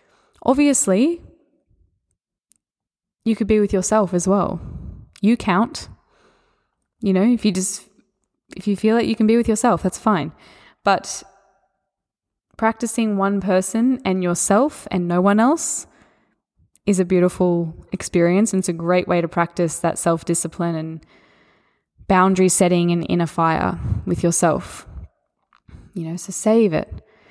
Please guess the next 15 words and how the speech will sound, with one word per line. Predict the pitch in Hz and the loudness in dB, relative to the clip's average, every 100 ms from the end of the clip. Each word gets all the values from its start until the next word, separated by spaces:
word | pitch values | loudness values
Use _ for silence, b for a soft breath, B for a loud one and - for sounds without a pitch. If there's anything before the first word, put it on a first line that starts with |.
| b b | b b
If | 208 | -2
you | 208 | 0
feel | 202 214 | 2 2
like | 214 | 2
you've | 226 214 | -2 -2
got | 196 | -2
a | |
whole | 185 226 254 254 | 0 2 2 2
heap | 226 247 254 - | 0 -2 -2 -8
of | - | -12
sexual | - 240 - 240 | -4 -4 -2 -4
energy, | 220 233 247 320 320 - - | -2 -2 0 0 0 -4 -2
remember | 214 226 226 | 2 2 2
it's | 233 - | 0 -2
creative. | - 208 226 185 156 180 - | 0 2 4 2 0 -4 -12